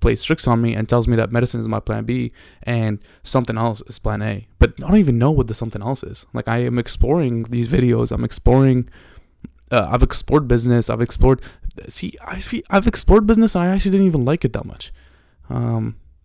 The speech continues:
at least compared to medicine. And I'm gonna stick with it. I'll see what happens. And we'll figure it out.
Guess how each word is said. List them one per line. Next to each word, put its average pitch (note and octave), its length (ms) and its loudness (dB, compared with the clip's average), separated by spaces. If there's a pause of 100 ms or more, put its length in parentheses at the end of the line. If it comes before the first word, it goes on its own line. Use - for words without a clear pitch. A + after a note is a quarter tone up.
(180)
at A2+ 60 -4
least C#3 120 -4
compared C3 280 2
to A#2 60 -4
medicine. A#2 360 -4 (840)
And A#2+ 580 2 (1300)
I'm A#2+ 120 -4
gonna C3 140 4
stick - 280 2
with D3+ 100 8
it. D#3 220 2
I'll - 80 -10
see - 120 -4
what D3 140 2
happens. B2+ 540 2 (1300)
And A#2+ 320 2
we'll A#2 120 0
figure G2 320 -6
it - 120 -8
out. - 200 -12